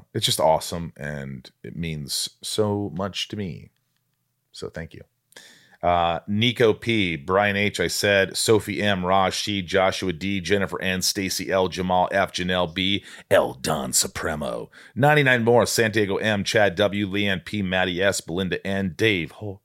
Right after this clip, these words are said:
Hello, Dave. I miss you, Dave Ho. Sheila G, Brad D, Ray H, Tabitha T, Tom N. By the way, I'm having a top tier Zoom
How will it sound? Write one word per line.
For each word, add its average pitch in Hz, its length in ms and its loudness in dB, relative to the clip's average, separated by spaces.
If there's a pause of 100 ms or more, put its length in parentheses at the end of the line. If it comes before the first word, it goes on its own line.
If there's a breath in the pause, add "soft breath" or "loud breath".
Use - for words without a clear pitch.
Hello, 123 280 -8
Dave. 113 400 -6 (360)
I 107 60 -8
miss 117 280 -4
you, 82 60 -16
Dave 82 320 -8
Ho. 104 300 -8 (920 loud breath)
Sheila 180 340 6
G, 165 300 4
Brad 143 380 6
D, 131 200 4
Ray 113 260 6
H, 107 360 0
Tabitha 101 380 2
T, 107 280 -4
Tom 98 440 0
N. 92 180 -2
By 123 160 2
the 127 80 2
way, 107 100 4
I'm 95 120 0
having 85 280 -6
a 71 80 -6
top - 360 -4
tier 82 240 -6
Zoom 76 680 -8